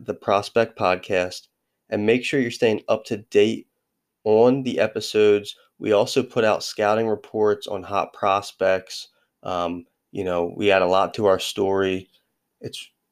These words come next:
a lot of fun. We're, we're closing in on two thousand followers, so I'm excited about that. I originally wanted to do a,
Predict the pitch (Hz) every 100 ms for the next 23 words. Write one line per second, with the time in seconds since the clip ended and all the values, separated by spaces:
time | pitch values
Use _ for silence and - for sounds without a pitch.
0 | _ _ 104 113 120 - 113 104 107 107
1 | - _ _ _ - 101 113 107 98 -
2 | 151 156 156 156 139 120 - 131 131 113
3 | 113 107 - 101 92 80 - - - -
4 | _ _ _ _ _ _ - - 104 95
5 | - 110 117 117 113 104 - 98 92 -
6 | _ _ _ - 117 135 127 175 202 208
7 | 156 151 147 135 127 135 127 107